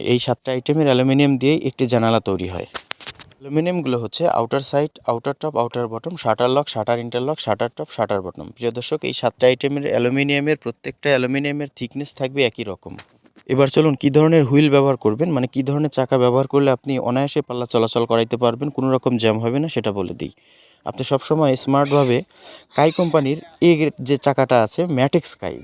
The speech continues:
লেখা থাকবে, ম্যাটিক স্কাই, এই চাকাটা ব্যবহার করলে পাল্লাটা আপনার বেশি ধাক্কা দিতে হবে না, একটা আঙুল দিয়ে প্রেস করলেই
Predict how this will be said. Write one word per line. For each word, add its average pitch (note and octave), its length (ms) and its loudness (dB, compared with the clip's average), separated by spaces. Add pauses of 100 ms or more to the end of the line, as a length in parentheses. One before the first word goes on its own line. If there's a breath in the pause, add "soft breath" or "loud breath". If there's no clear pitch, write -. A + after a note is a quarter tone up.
লেখা A#2+ 240 -4
থাকবে, C3+ 240 -2
ম্যাটিক A#2 340 -2
স্কাই, D#3 220 2
এই C#3+ 180 2
চাকাটা B2 360 2
ব্যবহার B2 280 4
করলে C#3 220 -4 (100)
পাল্লাটা A#2 420 2 (160)
আপনার A#2+ 240 -2
বেশি A#2+ 240 -4
ধাক্কা A#2+ 280 -4
দিতে C3 200 -4
হবে G2+ 200 -4
না, G#2+ 60 -2
একটা A2+ 240 -8
আঙুল B2 260 -4
দিয়ে C3 160 2
প্রেস B2+ 220 -10
করলেই D3 300 -4